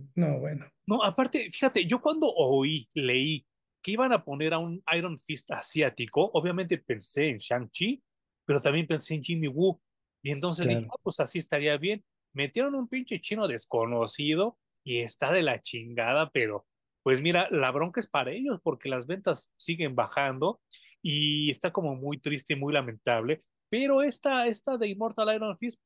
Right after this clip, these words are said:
Speaker 2: aunque sea este primer tomo, se lo recomiendo muy, muy ampli-, ampliamente, y sí échenle una checadita.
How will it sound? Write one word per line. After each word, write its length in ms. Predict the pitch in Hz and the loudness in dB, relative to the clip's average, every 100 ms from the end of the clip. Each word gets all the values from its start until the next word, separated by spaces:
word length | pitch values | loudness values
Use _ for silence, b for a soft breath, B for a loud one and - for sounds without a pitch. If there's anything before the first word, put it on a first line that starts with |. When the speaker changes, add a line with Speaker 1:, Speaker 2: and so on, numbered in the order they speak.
| - | -6
Speaker 2:
aunque 320 | 143 - 135 | -4 -2 -2
sea 200 | - 190 | 4 4
este 200 | - 170 | 4 -4
primer 340 | - 160 175 | -2 -2 -2
tomo, 300 | - 175 180 | 0 0 2
se 140 | 185 131 | 0 0
lo 120 | 120 | 0
recomiendo 800 | 120 113 127 127 139 143 139 117 | 0 -2 -2 -2 -4 0 0 0
muy, 300 | 120 147 143 | -4 -6 -4
muy 440 | 135 135 131 120 | -4 -2 0 0
ampli-, 520 | 117 117 _ 151 135 147 123 | 0 -2 _ -4 -4 0 -2
ampliamente, 720 | 110 131 143 170 117 127 139 _ _ _ - | 0 0 2 0 -2 -2 -4 _ _ _ -6
y 120 | 135 | -4
sí 200 | - 208 | 0 0
échenle 420 | 202 185 170 156 | 0 0 2 2
una 220 | 175 175 | 2 0
checadita. 640 | - - 131 160 156 147 | -2 -2 -2 0 -2 -4